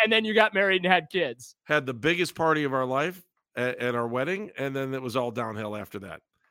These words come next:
Speaker 2: Then the parties became, "Oh my God, do we have to go out and buy more diapers and formula? Oh my God." And then it became the dogs.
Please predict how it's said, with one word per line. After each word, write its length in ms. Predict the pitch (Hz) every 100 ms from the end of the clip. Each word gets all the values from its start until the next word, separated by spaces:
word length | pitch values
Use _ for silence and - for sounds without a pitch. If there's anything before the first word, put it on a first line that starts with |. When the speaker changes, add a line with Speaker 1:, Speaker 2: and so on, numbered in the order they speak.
| _ -
Speaker 2:
Then 160 | 180
the 80 | 202
parties 320 | 147 151 135
became, 400 | 110 123 135 120 - _ _ _ -
"Oh 140 | 135
my 120 | 143 123
God, 180 | 127 113
do 60 |
we 60 | 117
have 80 | 104
to 80 |
go 100 | 113
out 60 | 113
and 80 | 110
buy 140 | 110
more 140 | 107 104
diapers 360 | 107 101 104
and 80 | 92
formula? 440 | - 101 90 80 78 -
Oh 140 | 131
my 140 | 135 127
God." 340 | 123 117 107
And 140 | 113 135
then 100 | 151
it 40 |
became 280 | 139 151 131
the 60 |
dogs. 720 | 113 123 120 101 87 85 -